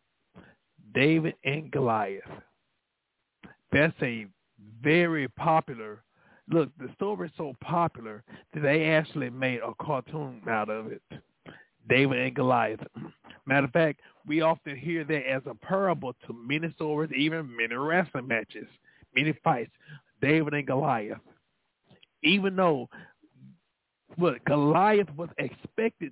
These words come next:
to win, but David was the one that was the underdog that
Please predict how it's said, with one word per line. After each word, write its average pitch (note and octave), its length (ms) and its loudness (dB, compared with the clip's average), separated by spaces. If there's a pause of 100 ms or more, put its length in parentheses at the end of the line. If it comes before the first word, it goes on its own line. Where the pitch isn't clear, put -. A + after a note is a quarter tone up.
(140)
to C#3+ 220 -10
win, B2 400 -8 (1300)
but A2+ 140 -4 (140)
David D#3 360 2
was C3 260 -10
the C3+ 60 -16
one B2 380 -12
that C3+ 100 -8
was B2 140 -16
the - 60 -14 (120)
underdog C3+ 520 -8 (240)
that - 100 -6